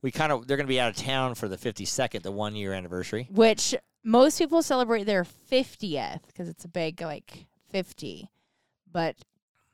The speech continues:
Speaker 2: from day one, you had always wanted to celebrate fifty-two.
Speaker 1: Yeah, th-,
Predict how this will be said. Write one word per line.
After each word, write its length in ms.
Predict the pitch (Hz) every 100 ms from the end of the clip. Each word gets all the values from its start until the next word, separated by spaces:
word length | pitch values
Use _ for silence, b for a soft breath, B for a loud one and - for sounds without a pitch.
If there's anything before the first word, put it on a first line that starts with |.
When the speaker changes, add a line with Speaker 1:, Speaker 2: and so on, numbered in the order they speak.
| _ _ _ _ -
Speaker 2:
from 280 | 208 190
day 260 | 175 220 240
one, 560 | 226 233 175 147 156 -
you 420 | 160 165 185 208
had 160 | 220 202
always 340 | 175 180 190
wanted 440 | 185 175 170 165 - -
to 120 | 190
celebrate 420 | 175 156 151 143 -
fifty-two. 920 | 151 - 151 - - 165 107 - 160 _
Speaker 1:
Yeah, 160 | 160 104 -
th-, 100 | -